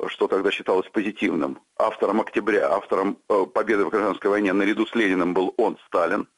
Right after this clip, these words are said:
Конечно, он стремился уничтожить Троцкого, уничтожить его славу. И, э, это за-, задание не отменялось никогда.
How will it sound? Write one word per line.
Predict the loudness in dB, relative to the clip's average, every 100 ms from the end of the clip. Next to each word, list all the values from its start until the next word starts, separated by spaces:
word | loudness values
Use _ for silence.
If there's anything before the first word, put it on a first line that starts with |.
| -20 -20 -20 -20 -6
Конечно, | -2 0 0 0 0 0
он | 0 0 0 0 -2
стремился | -2 0 0 0
уничтожить | -2 0 -2 -2 -2
Троцкого, | 0 0 0 -2
уничтожить | 0 -2 -2 -2
его | -2
славу. | 0 0 2 0 -4 _ -20 -20 -20 -20 -20 _ -2
И, | 2 4 4
э, | 4 4 4 2 2
это | 0 2 0 0
за-, | -2 0
задание | 0 2 2 2
не | 2
отменялось | 0 0 0 0 -2
никогда. | -2 -2 -2 -2